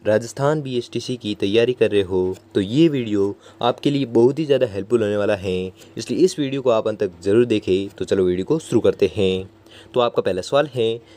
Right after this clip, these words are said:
कि निम्न में से कौन सा तार वाला वाद्य यंत्र नहीं है? मोस्ट इंपॉर्टेंट क्वेश्चन है। तो तार वाला वाद्य यंत्र नहीं है, वह है, तो वाद्य यंत्र है ताशा। ठीक है, ताशा वो वाद्य यंत्र है जो तार वाला वाद्य यंत्र नहीं है। तो दोस्तों,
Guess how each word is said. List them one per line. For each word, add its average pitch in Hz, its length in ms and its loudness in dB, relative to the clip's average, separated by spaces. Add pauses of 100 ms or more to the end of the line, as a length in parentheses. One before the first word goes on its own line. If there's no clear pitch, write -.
(160)
कि 123 80 0
निम्न 147 200 4
में 170 120 2
से 165 200 -4
कौन 135 340 0
सा 120 300 -2 (420)
तार 165 260 4
वाला 139 280 2
वाद्य 110 300 0
यंत्र 107 340 -2 (160)
नहीं 95 360 -2
है? 101 480 -4 (160)
मोस्ट 101 440 0
इंपॉर्टेंट 104 280 -2
क्वेश्चन 98 200 -10
है। 98 240 -6 (380)
तो 120 100 2
तार 147 360 2
वाला 151 220 0
वाद्य 123 260 0
यंत्र 123 240 -4
नहीं 117 360 -2
है, 107 160 -6 (140)
वह 113 200 4
है, 107 160 -4 (580)
तो 131 120 6
वाद्य 143 280 4
यंत्र 143 200 -2
है 143 60 -2
ताशा। 98 360 -2
ठीक - 140 -6
है, 143 40 4
ताशा 123 360 0
वो 139 200 0
वाद्य 120 240 0
यंत्र 113 200 -2
है 104 200 -8 (180)
जो 110 100 0
तार 151 320 2
वाला 120 220 0
वाद्य 95 240 -4
यंत्र 104 240 -4 (140)
नहीं 101 340 -4
है। 98 300 -8 (340)
तो 120 60 0
दोस्तों, 151 420 2